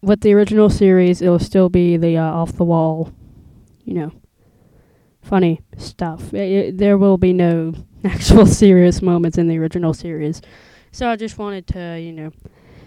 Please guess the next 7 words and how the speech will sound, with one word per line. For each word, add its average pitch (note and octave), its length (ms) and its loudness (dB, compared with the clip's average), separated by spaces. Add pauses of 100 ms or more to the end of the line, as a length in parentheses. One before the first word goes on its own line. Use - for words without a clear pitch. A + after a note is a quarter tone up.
(160)
get G3 140 -2
people G#3 360 0
to F3 120 -4
know F3 200 -2
the E3 120 -4
characters D#3+ 640 -6
more. D#3 420 -8